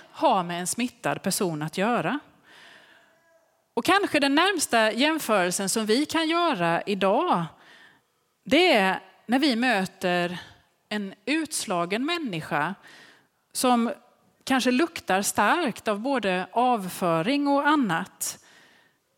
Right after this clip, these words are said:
En sån avsky och att man drog sig undan så starkt, så tror jag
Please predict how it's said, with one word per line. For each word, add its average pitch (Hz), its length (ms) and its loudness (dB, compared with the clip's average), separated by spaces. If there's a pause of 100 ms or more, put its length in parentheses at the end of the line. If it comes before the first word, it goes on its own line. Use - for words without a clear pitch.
(120)
En 262 100 0
sån 370 380 -2
avsky 254 1040 0 (960)
och 214 380 -2
att 214 180 -2
man 208 160 -2
drog 196 180 -4
sig - 180 -4
undan 220 840 -4 (720)
så 185 120 -6
starkt, - 760 -6
så 320 160 -6
tror 220 320 -4
jag 170 220 -2